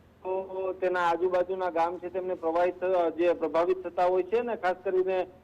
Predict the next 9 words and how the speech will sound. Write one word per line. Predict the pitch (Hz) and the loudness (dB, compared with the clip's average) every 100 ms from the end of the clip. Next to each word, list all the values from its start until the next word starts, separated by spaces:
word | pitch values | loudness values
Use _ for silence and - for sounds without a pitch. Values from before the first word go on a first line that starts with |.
| - | -10
જે | 170 170 196 | -2 2 2
ગામ | 185 170 196 | 2 0 -2
સંપર્ક | 185 175 202 202 | -6 -4 -2 0
વિહોણા | 190 190 196 196 | 2 2 2 0
બિલકુલ, | 185 190 208 | 2 2 2
કારણ | 196 185 185 | 2 0 0
કે | 190 185 | 0 0
જામનગરથી | 165 151 180 190 202 202 202 | 0 0 -2 0 0 0 0
લઈ | 202 208 | 2 4